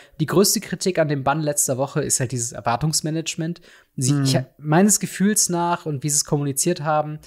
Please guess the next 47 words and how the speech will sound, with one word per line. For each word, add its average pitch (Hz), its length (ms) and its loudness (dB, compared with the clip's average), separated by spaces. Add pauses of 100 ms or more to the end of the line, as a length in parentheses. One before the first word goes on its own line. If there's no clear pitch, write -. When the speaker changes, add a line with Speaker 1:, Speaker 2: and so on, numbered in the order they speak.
(340)
Speaker 1:
war 135 200 4
so 147 240 2
im 131 80 -4
Vorhinein, 139 440 2
„Oh, 139 240 -2
okay, 131 240 -6
das 120 200 -4
ist - 340 -6
dieser 160 300 4
eine 143 240 -2
große 135 360 -2
Bann 127 260 -2
im 120 100 -10
Jahr.“ 107 380 -6 (360)
Und 135 160 0
danach 131 320 4
kommt 143 140 -2
erstmal 135 260 -2
ein 120 40 -4
Jahr 117 180 0
lang 113 160 -6
nichts. - 320 -4
So 123 100 -4
ganz 135 440 2
war's 131 260 2
dann 139 100 4
im 135 80 2
Speaker 2:
Mhm. 127 60 4
Speaker 1:
Nachhinein 120 340 2
dann 104 140 -4
doch 135 220 0
nicht. 208 180 0
Da - 20 4
haben 117 160 2
sie 117 120 0
wieder 123 120 4
ein 113 60 0
bisschen 135 200 2
Speaker 2:
<laughs> - 0 -
Speaker 1:
relativiert. 120 640 -2 (340)
Aber, 147 280 2
und 143 240 -2
dann 196 180 4
entbannen 165 540 0
sie 185 140 -4
zwei 170 260 0
Karten, 175 560 -4